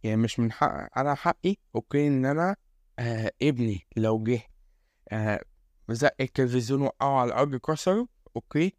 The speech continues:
إن أنا من الأول إن أنا، آه، آه، اسمه إيه ده، أعاقبه عقاب كبير، مثلًا إن هو مفيش تليفون لمدة سنة مثلًا، حاجة، <laughs> حاجة إكستريم كده، أوكي، أو إن أنا، آه، أعمل له تايم أوت بس عادي.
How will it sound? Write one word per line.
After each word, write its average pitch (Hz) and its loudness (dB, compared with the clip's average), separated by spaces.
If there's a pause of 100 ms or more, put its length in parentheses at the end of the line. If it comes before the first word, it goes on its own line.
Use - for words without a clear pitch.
(120)
إن 123 0
أنا 139 0
من 127 -8
الأول 135 2
إن 120 2
أنا، 143 0 (520)
آه، 110 -2 (1120)
آه، 101 -2 (240)
اسمه 117 -2
إيه 117 0
ده، 113 0
أعاقبه 123 4
عقاب 120 -2
كبير، 131 2
مثلًا 131 -2
إن 123 -2
هو 127 2
مفيش 123 -2
تليفون 131 0
لمدة 127 0 (680)
سنة 123 0
مثلًا، 131 0
حاجة، 135 -2
<laughs> 135 -6
حاجة 131 2
إكستريم 151 0
كده، 147 -4 (180)
أوكي، 185 -4 (640)
أو 208 2 (240)
إن 131 0
أنا، 165 -2 (300)
آه، 131 -2 (280)
أعمل 139 2
له 151 2
تايم 143 2
أوت 127 0
بس - -6
عادي. 101 -10